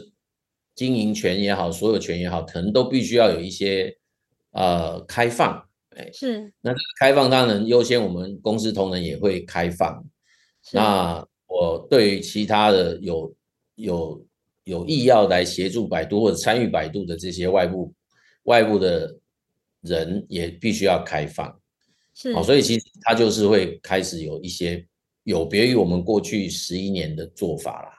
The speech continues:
Speaker 2: 是。
Speaker 1: 嗯。
Speaker 2: 了解。
Speaker 1: 那这个大概就会比较符合你刚刚讲说，我们有哪些比较具体跟S D G有关，我觉得如果要这么硬讲，应该会是这些计划啦。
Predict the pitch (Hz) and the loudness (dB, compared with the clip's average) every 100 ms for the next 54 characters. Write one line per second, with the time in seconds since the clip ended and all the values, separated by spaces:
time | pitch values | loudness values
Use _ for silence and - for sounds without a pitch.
0 | _ _ - - 233 202 202 185 _ _ | _ _ -20 -10 -10 -10 -16 _ _ _
1 | _ _ _ - 190 175 208 - 220 208 | _ _ _ -14 -8 -8 -8 -12 -10 -10
2 | 202 202 _ _ _ - 117 151 135 117 | -12 -18 _ _ _ -4 2 6 6 6
3 | 123 120 110 101 104 - - 85 98 90 | 6 6 4 4 4 0 -2 2 4 4
4 | 87 80 - _ _ _ _ - 101 113 | 0 -8 -16 _ _ _ _ -8 2 4
5 | 101 90 104 110 101 78 78 95 92 92 | 2 0 -2 -2 -6 -6 -2 2 2 0
6 | 90 _ _ _ _ _ - 87 90 131 | -4 _ _ _ _ _ -6 -2 0 2
7 | 151 117 95 87 110 95 104 - 120 85 | 4 4 2 2 0 2 0 0 -6 -6
8 | 85 78 98 95 98 110 110 _ _ _ | -10 -4 -2 0 -2 -6 -8 _ _ _
9 | _ _ _ _ - 110 107 - 101 92 | _ _ _ _ 0 2 2 0 -4 0
10 | 101 82 - 92 82 85 80 87 113 127 | 0 0 0 -2 -2 -4 -6 0 4 6
11 | 98 123 113 92 104 92 - 113 95 127 | 4 2 2 4 4 2 -2 -2 -2 -4
12 | 113 90 87 78 _ _ _ - 113 110 | -4 -4 -8 -12 _ _ _ -8 -2 2
13 | 110 101 98 92 90 87 - 92 90 85 | 4 4 4 2 -2 -6 -2 -2 -2 -6
14 | 85 87 80 78 80 - | -6 -10 -8 -8 -10 -14